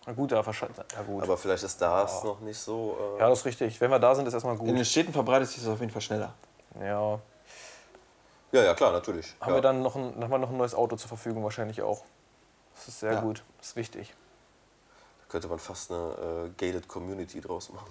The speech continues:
Speaker 2: <laughs>
Speaker 3: Dann könnte man von da aus, ähm, ja, die Frage ist,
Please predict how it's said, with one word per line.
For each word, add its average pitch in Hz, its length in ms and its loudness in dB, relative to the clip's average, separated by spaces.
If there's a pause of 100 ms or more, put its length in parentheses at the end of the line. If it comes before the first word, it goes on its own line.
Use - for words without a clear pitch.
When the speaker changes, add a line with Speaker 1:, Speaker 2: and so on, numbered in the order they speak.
(280)
Speaker 2:
<laughs> 175 80 -2 (1120)
Speaker 3:
Dann 110 100 -4
könnte 117 200 -2
man 113 140 0
von 110 140 -4
da 104 100 2
aus, - 440 -6
ähm, 76 260 -10 (1300)
ja, 123 140 6
die 113 80 0
Frage 120 220 4
ist, 113 180 -4